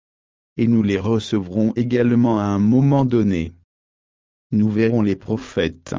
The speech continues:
Mais ils ont recherché avec diligence ces choses. Ils ont examiné à la fois le quoi et le comment du temps, le quand, si je peux m'exprimer ainsi.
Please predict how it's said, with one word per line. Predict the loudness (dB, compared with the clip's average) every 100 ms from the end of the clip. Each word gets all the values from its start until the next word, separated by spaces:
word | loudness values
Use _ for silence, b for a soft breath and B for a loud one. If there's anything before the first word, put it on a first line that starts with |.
| -10 -14 _ _ _ _ _ _ _ _ -2
Mais | 0 0
ils | 0 -2 0
ont | 0
recherché | 0 -2 -4 -6 -4 -2
avec | -2 -2 -4
diligence | -4 -2 -2 -2 -4 -4 -4 -6 -10
ces | -6 -6
choses. | -4 -2 -2 -4 -6 -12 -12 _ _ _ _ _ _ _ _ -8
Ils | -2 -2 0
ont | -2 0
examiné | -2 -2 0 2 4 2 2
à | 0
la | -4
fois | -4 -2 0
le | 0
quoi | 0 -2 -2
et | -2
le | -2
comment | 0 2 4 2
du | 0
temps, | -4 -2 -2 -4 -10 _ _
le | -2 -2
quand, | -2 -4 -2 -2 -4 -8 -14 _ _
si | -16 -6 -4
je | -2
peux | -4 -2 0
m'exprimer | 2 0 -6 -2 0 2 0
ainsi. | -2 -6 -10 -10